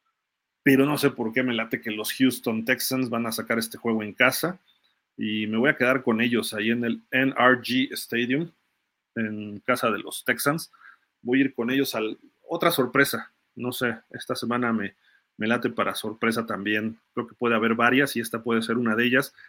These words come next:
sin ser tampoco, creo yo, una sorpresotototota, porque los Santos andan medio mal. No están siendo dominantes como se pudiera esperar en esa división sur de la Nacional.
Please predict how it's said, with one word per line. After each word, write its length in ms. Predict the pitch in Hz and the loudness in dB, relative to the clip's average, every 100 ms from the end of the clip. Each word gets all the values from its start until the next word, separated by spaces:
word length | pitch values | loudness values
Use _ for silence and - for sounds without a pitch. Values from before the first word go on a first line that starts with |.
| - | -18
sin 280 | - 139 139 | -4 2 2
ser 240 | 127 165 | 4 2
tampoco, 560 | 180 185 156 156 156 160 | 2 0 0 0 0 0
creo 180 | 147 139 | 2 2
yo, 240 | 117 123 - | 2 -2 -2
una 240 | 127 135 | 0 0
sorpresotototota, 1500 | - 110 110 - 110 - 110 110 104 110 113 113 127 - - _ _ _ _ - | -2 -6 -6 -4 -4 -2 -4 -6 -6 -4 -2 0 -2 -2 -12 _ _ _ _ -10
porque 220 | 117 120 | -4 0
los 180 | 123 117 | 0 0
Santos 380 | 135 143 135 135 | -2 -2 -2 -2
andan 540 | 127 131 127 120 113 | -2 0 2 4 4
medio 320 | 113 113 113 | 4 4 2
mal. 360 | 113 120 113 - _ _ _ _ | 2 2 0 -4 _ _ _ _
No 380 | 110 117 131 127 | -4 0 0 -2
están 300 | - 123 120 | -2 -4 -2
siendo 260 | 120 123 | 0 0
dominantes 640 | 117 107 107 117 120 113 104 | 0 0 -2 -2 -2 -4 -8
como 240 | - 104 | -8 -8
se 140 | 95 - | -8 -12
pudiera 300 | - 110 117 | -6 -2 -2
esperar 400 | 113 - 104 110 | -4 -4 0 0
en 120 | 107 | -2
esa 180 | 110 113 | -2 -2
división 360 | 110 101 113 | -4 -2 -2
sur 240 | 113 123 117 | -2 0 0
de 120 | 110 | 0
la 80 | 98 | 0
Nacional. 520 | 98 - 110 117 151 | -4 -6 -2 -2 -2